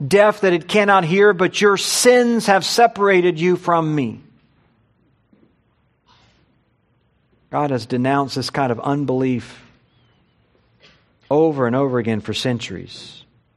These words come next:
Remember, he had established Israel as a priestly nation. They were supposed to be the people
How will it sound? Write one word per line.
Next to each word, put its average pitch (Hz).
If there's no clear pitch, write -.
Remember, 214
he 160
had 180
established 202
Israel 143
as 120
a 123
priestly -
nation. 95
They 143
were 220
supposed 190
to 151
be 160
the 139
people 170